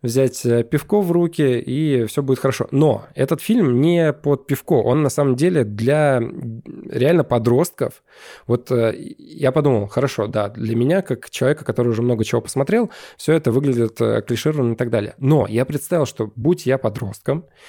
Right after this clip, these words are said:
и я бы в первый раз его посмотрел, как в свое время, не знаю, какой-нибудь мультик про Человека-паука,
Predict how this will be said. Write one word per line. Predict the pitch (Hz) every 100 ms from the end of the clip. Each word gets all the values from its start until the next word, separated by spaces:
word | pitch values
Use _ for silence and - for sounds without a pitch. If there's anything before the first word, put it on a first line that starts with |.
| - -
и | 113
я | 143
бы | 135
в | -
первый | 151 135 113
раз | 131 -
его | 113
посмотрел, | 113 - 120 165 214
как | - 110
в | - -
свое | - 117
время, | 123 123
не | 107
знаю, | 110 107
какой-нибудь | 107 123 117 110 127
мультик | 127 - -
про | 107
Человека-паука, | - 110 - - 143 139 120